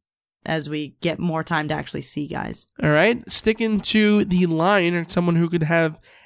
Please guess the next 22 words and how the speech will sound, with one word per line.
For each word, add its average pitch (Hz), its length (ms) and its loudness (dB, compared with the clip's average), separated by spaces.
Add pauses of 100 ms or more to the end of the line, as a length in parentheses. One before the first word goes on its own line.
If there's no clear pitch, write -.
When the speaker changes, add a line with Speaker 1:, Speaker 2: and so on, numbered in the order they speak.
(120)
Speaker 2:
a 151 60 2
hand 196 320 4
in 185 80 4
the 165 80 2
dirt, 156 360 2 (460)
number 185 300 4
eighty-two 202 800 4
goes 175 400 4
to 180 340 0
tight 175 320 2
end 170 260 4
Jude 180 240 2
Wolfe 165 480 0 (480)
out 170 160 4
of 160 180 2
Bosco, 185 640 2
someone 180 320 2
who 175 240 6
we 170 220 2
talked 175 240 2
about 170 160 2
before, 170 480 2